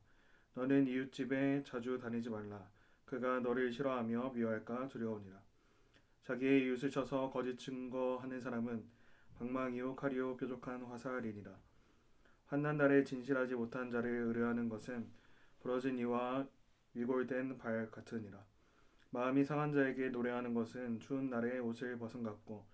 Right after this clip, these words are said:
소다 위에 식초를 부은 같으니라. 내 원수가 배고파하거든 음식을 먹이고 목말라하거든 물을 마시게 하라. 그리하는 것은 핀 숯을 그의 머리에 놓는 것과 일반이요,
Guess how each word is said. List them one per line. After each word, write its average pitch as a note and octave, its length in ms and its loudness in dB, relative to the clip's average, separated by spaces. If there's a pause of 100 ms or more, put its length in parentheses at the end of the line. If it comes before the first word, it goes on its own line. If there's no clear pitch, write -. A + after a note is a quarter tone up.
(340)
소다 C#3 220 2
위에 B2+ 340 0
식초를 C3 520 -2
부은 A#2 220 -2
같으니라. G#2 460 -8 (1200)
내 C3+ 120 2
원수가 C#3 520 6
배고파하거든 B2+ 840 0
음식을 A#2+ 380 0
먹이고 A2+ 520 0
목말라하거든 A#2 840 0
물을 A#2+ 300 -2
마시게 A2 340 -6
하라. G#2 240 -10 (1300)
그리하는 C#3 420 8
것은 C#3+ 440 2
핀 D#3 300 0
숯을 C#3+ 420 4
그의 C3 280 0
머리에 B2 420 0
놓는 A#2+ 300 -4
것과 A2 560 -4 (500)
일반이요, A#2+ 580 0